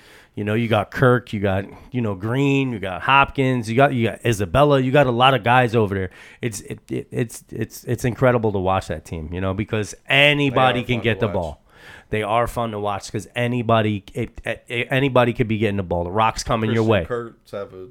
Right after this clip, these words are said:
Speaker 2: having a good year to him.
Speaker 1: Right. I mean, it's a
Speaker 2: Um,
Speaker 1: solid squad.
Speaker 2: It's a lot of mouths. It's a lot of mouths to check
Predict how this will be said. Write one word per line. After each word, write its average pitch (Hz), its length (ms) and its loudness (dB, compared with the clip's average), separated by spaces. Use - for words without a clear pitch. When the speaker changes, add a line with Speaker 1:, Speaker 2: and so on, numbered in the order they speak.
Speaker 2:
having 107 300 -14
a 95 40 -18
good 92 280 -18
year 101 240 -14
to 107 220 -20
him. 107 160 -18
Speaker 1:
Right. 110 260 0
I - 60 -10
mean, 101 160 -6
it's 85 100 -6
a - 20 -8
Speaker 2:
Um, 82 40 -10
Speaker 1:
solid 90 280 -4
squad. 90 200 -10
Speaker 2:
It's 87 100 -10
a 101 40 -10
lot 87 200 -10
of 101 80 -12
mouths. 95 500 -14
It's 90 120 -20
a 110 40 -14
lot 95 240 -12
of 95 60 -14
mouths 98 280 -14
to - 100 -20
check 101 340 -12